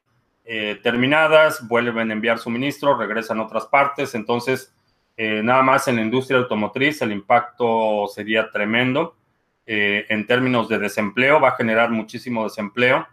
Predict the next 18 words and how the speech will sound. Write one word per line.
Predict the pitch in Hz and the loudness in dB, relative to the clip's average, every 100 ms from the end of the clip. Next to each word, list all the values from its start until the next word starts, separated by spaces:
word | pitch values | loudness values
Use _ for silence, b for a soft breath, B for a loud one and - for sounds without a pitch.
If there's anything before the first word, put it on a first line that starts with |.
| _ _ _ _ _ | _ _ _ _ _
y, | 143 156 180 170 - | -2 2 2 0 0
eh, | 113 110 107 107 107 - _ _ | 2 2 2 0 -2 -6 _ _
en | 123 120 | -2 -2
general | 131 120 123 139 156 - _ | 0 2 4 4 2 -6 _
creo | 123 123 127 - | 0 0 0 -2
que | 123 113 110 107 _ | -2 0 0 -2 _
va | 117 107 113 120 127 | -16 -2 2 4 4
a, | 127 - 107 104 104 | 0 -4 -4 -4 0
a | 123 - | -2 0
tener | 127 147 | 0 2
el | 151 | 2
efecto | 120 147 143 131 | 0 0 -2 -2
opuesto | 110 139 151 147 127 | -2 2 0 2 -2
de | 110 | 0
lo | 101 | -4
que | - | -4
quieren | 120 120 | -2 0
hacer. | 120 117 151 147 | 0 4 2 2